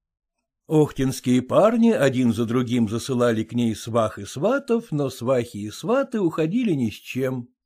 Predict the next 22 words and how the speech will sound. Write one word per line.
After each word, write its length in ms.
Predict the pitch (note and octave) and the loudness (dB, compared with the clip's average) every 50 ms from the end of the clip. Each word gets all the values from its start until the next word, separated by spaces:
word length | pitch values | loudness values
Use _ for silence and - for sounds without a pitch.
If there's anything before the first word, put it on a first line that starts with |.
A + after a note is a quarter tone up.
| _ _ _ _ _ _ _ _ _ _ _ _ _ _ _ _ - D#3+ | _ _ _ _ _ _ _ _ _ _ _ _ _ _ _ _ -8 -6
Всем 420 | - - - C#3+ C#3+ B2+ A#2 A#2+ | -2 0 2 2 2 2 2 2
им 300 | G3 A3+ C4+ C#4+ C#4 B3 | 2 2 2 2 2 2
Акулина 520 | D#3 D#3+ D#3+ F#3 A3 A#3+ D4 D#4 C4 A3+ F3 | 2 2 2 0 0 2 2 4 4 2 2
говорила 500 | D3+ D#3 C#3+ D3 C#3 B2+ B2+ C3 B2+ A#2+ | 2 2 4 4 4 4 2 2 2 0
про 200 | - A2+ A2+ G#2+ | 0 -2 -6 -6
себя, 400 | - - B2+ C#3+ G#3+ C4+ D4+ D4 | -4 -6 -4 -2 -2 -2 -2 -4
что 240 | - - - F3+ | -6 -4 -2 0
она 160 | G3+ A3+ C#4 D4 | 0 0 0 0
еще 320 | C4 D#3+ - - - B2 | -2 -4 -4 -4 -2 0
молода, 540 | A#2 A#2 A#2 A#2 A#2 B2+ D3 A3 B3+ C4 - - _ _ - - _ _ | 0 2 2 2 2 2 2 2 0 0 -2 -8 _ _ -20 -20 _ _
хочет 420 | - D4 D4 D4 - B2+ B2 _ | 0 0 0 0 -2 -8 -6 _
насладиться 680 | B2 B2+ B2 - - C3+ B2 A#2 B2 B2+ B2 - - A2+ | -4 -4 -4 -2 -2 -2 0 0 0 -2 -2 -4 -6 -4
девической 720 | A2 B2 A#2+ A2+ A#2+ A#2 - G#2+ G2+ - - A2 A2+ A2+ | -2 0 0 2 0 0 -2 -8 -12 -8 -6 -6 -6 -4
жизнью, 640 | C#3 A3+ C#4 C#4+ C4 G#3+ A#3+ B3+ B3 C4 B3 - - | -2 -2 -2 -2 -2 0 2 4 4 4 2 0 2
а 160 | D3 D3+ A2+ C3 | 2 2 2 2
о 40 | B2+ | 2
замужестве 760 | A2+ C3+ D#3+ G#3+ C4+ D4 C#4+ B3+ C#4 B3 - - G3+ G3+ F#3+ | 0 0 0 2 0 0 -2 -2 -4 -6 -6 -4 -4 -4 -2
пока 340 | - D#3 D#3 D#3+ - C4+ C#4 | 0 -2 -2 -2 -2 -4 -2
еще 400 | B3+ A#3 G#3+ - - - G3+ G#3+ | -2 -4 -4 -6 -8 -8 -6 -4
и 160 | G3+ E3+ C3 | -2 0 0
не 160 | A#2+ A2+ A2 | 2 0 0
думает. 720 | G2 G2+ A2+ A#2+ A#2 A2 A2+ A2+ A2+ A#2 A#2 _ - _ | 0 -2 0 0 2 2 0 0 -2 -4 -6 _ -18 _